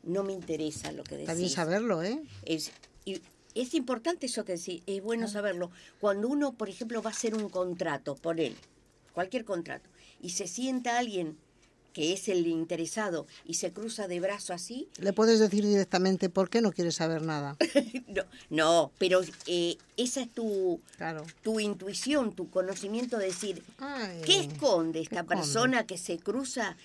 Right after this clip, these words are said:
Speaker 1: y no quiere que yo me entere? ¿De qué se quiere defender?
Speaker 2: Como si te pones unas gafas, ¿no? De sol.
Speaker 1: Claro.
Speaker 2: Ya me pongo unas gafas y tú dirías, pero bueno, sin mirarte a los ojos, a la cara, algo
Speaker 1: Bueno,
Speaker 2: escondes.
Speaker 1: las gafas,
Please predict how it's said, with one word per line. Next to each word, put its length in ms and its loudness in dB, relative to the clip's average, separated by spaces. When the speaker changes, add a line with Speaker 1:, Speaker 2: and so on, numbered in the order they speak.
Speaker 1:
y 100 -2
no 160 0
quiere 380 -2
que 100 -4
yo 380 -2
me 180 2
entere? 640 0
¿De 200 -2
qué 160 -2
se 220 -6
quiere 340 -4
defender? 680 -6
Speaker 2:
Como 200 2
si 80 -2
te 100 -2
pones 280 -2
unas 220 2
gafas, 360 0
¿no? 120 0
De 120 2
sol. 420 -2
Speaker 1:
Claro. 680 4
Speaker 2:
Ya 100 2
me 140 4
pongo 200 4
unas 240 6
gafas 320 4
y 100 2
tú 100 0
dirías, 340 0
pero 180 -6
bueno, 520 -2
sin 240 -4
mirarte 340 -2
a 40 0
los 220 -4
ojos, 280 -6
a 40 -6
la 120 -6
cara, 340 -6
algo 220 -12
Speaker 1:
Bueno, 220 4
Speaker 2:
escondes. 500 -4
Speaker 1:
las 100 -6
gafas, 460 2